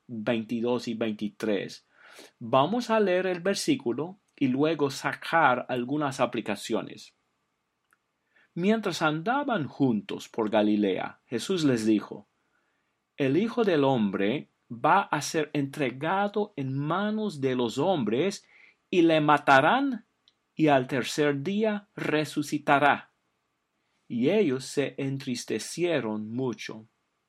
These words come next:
Jesús ya les había dicho que iba a sufrir y morir en capítulo dieciséis.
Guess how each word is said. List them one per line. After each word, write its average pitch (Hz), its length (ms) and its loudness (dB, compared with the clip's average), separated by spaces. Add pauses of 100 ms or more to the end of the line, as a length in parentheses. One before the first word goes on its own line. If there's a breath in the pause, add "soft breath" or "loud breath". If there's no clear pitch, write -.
(760)
Jesús 226 640 -4
ya 143 240 4
les 113 200 4
había 98 340 2
dicho 98 480 -4
que - 100 -6
iba 113 220 0
a 104 40 -4
sufrir 123 680 -6
y 131 80 -4
morir 120 420 -2
en 156 80 -6
capítulo 131 540 -4
dieciséis. 135 840 -4